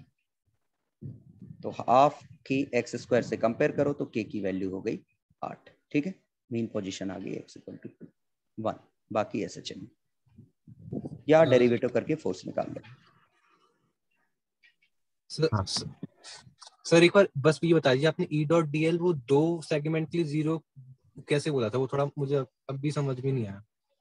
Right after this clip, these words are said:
Speaker 1: अरे, perpendicular है ना, electric field lines ऐसी हैं।
Speaker 2: हाँ, और फिर वो rod के लिए?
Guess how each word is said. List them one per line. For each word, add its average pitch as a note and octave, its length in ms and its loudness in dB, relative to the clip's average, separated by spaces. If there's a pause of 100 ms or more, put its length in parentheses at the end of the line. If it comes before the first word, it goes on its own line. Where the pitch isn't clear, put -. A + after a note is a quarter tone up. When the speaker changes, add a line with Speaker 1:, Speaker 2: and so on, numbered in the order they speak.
(600)
Speaker 1:
अरे, G3+ 60 2
perpendicular G#3 720 8
है C#3 100 6
ना, F#3+ 80 4
electric B3 420 4
field G#3 140 -2
lines G#3 240 2
ऐसी F3+ 300 0
हैं। A#2 140 -4 (1160)
Speaker 2:
हाँ, B2+ 140 4
और D3 160 8
फिर E3+ 180 4
वो F3+ 160 10
rod D3+ 320 8
के F#3 140 6
लिए? F#3 200 0